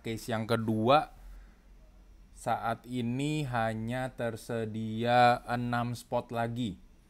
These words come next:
Malam ini hanya tersedia enam spot lagi untuk yang, eh, case yang kedua. Case yang pertama sudah sold out. Kita akan break satu case isi dua puluh box. Satu case isi dua puluh box.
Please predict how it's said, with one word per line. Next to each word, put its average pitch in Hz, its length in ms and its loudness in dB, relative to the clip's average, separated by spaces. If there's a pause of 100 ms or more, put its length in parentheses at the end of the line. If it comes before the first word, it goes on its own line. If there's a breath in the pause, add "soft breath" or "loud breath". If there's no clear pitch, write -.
(580)
Malam 104 320 2
ini 110 400 -2
hanya 113 400 -2
tersedia 113 560 -4
enam 110 240 -4
spot 113 240 -8
lagi 113 400 -4
untuk 110 400 -6
yang, 101 320 0
eh, 95 240 0
case 101 320 -2
yang 98 160 -6
kedua. 104 320 -2
Case 123 160 -8
yang 101 160 -8
pertama 101 320 -4
sudah 95 160 0
sold 92 240 0
out. 139 240 2 (1700 soft breath)
Kita 113 240 -6
akan 110 160 -4
break 110 80 -2
satu 120 320 -2
case 147 240 2
isi 127 240 -2
dua 107 240 6
puluh 107 320 -4
box. 101 480 -10
Satu 104 240 -10
case 123 320 -10
isi 110 320 -12
dua 95 240 -6
puluh 95 160 -8
box. - 480 -10